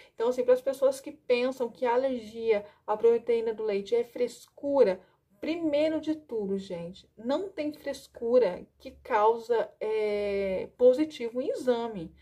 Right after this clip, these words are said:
Não tem como, tá lá, alto, baixo, médio,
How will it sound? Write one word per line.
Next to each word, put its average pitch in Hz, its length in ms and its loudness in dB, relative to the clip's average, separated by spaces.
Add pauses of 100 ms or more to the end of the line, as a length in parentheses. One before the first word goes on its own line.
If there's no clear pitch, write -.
(160)
Não 247 140 -4
tem 208 200 -4
como, 254 360 2
tá 262 200 -8
lá, 262 460 -2 (320)
alto, 233 460 4
baixo, 208 600 -2
médio, 208 480 -4